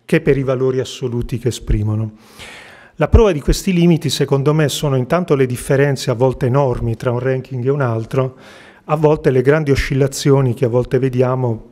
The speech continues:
di uno stesso ateneo nell'ambito di uno stesso ranking tra un anno e il successivo.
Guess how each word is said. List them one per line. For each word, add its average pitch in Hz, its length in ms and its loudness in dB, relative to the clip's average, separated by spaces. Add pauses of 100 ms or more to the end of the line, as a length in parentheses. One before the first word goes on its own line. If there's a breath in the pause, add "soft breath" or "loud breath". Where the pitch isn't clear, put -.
(100)
di 117 160 -8
uno 123 80 0
stesso 131 380 -4
ateneo 127 500 0
nell'ambito 120 540 -2
di 113 80 -4
uno 117 100 -2
stesso 139 400 -4
ranking 113 640 -4 (580 loud breath)
tra 135 180 -2
un 131 100 0
anno 123 500 -2
e 151 100 -6
il 117 80 -2
successivo. 113 880 -8